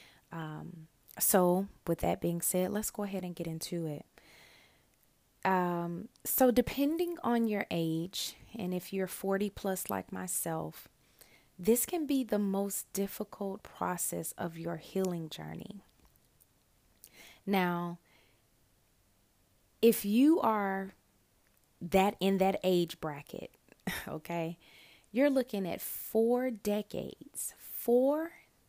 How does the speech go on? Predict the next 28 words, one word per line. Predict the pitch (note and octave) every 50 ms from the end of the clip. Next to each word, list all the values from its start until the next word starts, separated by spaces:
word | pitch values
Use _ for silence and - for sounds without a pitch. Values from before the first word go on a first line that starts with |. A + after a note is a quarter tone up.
| _
decades | - G3+ G3 F#3 F#3 - - C#3+ C#3 - - - - - - - - _ _ _
of | F3+ F3+ F3 E3+ E3+ E3+ E3 E3+ - -
learned | F3+ F3+ F3 F3 F3+ F#3+ F#3+ F#3+ G3 F#3+ F#3+ F#3 F3+ -
behavior. | - F3+ D3+ - D#3+ E3 F3 D3 - - - - - - _ _ _ _ - - - - - - - - - _
So | - - - A3 G3+ F#3+ F#3+ F#3 F3+ F3+ F3+ F3+ - _ _ _ _ _ _
when | F#3+ F#3 G#3+ G#3 G3+
you | G#3 G#3+
become | F3 F#3+ F#3 - - - - - A#3 A#3 A#3 A3 G#3 G#3 G3 - -
aware | - F3 E3+ E3+ E3+ G3 A3 B3 A#3+ A3 G3 F#3
that | F3+ F3+ F3 - - -
you | G3
need | F#3 F3+ F#3 F3+ F3+ -
to | - E3+
be | D#3+ E3 E3 E3
healed, | - - - A#3+ C4 B3+ A#3 G3 F3 E3+ E3 E3 E3 - - - - - - - - _ _
there's | - G#3+ A#3+ B3 A#3+ -
a | A3
lot | F#3+ F3 F3 F3+ F3+ F#3 G3+ G#3 A3 -
of | - -
things | - - G3 G3 F#3 F3+ F3 E3+ E3 - -
that | - E3+ E3 - - -
can | - F#3+ F3 E3
be | D#3+ F3+ F3+ F3+ F3+ F3 F3+ - _ _ _ _ _ _ _ _ - F3 D3
devastating | - G3 G#3 A#3 G3+ G#3 F#3+ - - - D#3+ D#3+ D#3 D#3 D#3 D#3+ D#3 -
to | - - E3+ -
understand | - F3+ F3+ E3+ E3+ D#3+ - - F#3+ F#3 F3+ F3 E3+
and | D#3+ D#3+ D#3+
know | E3 F3+ A#3 C4 A3+ F3 D#3+ D#3+ D#3+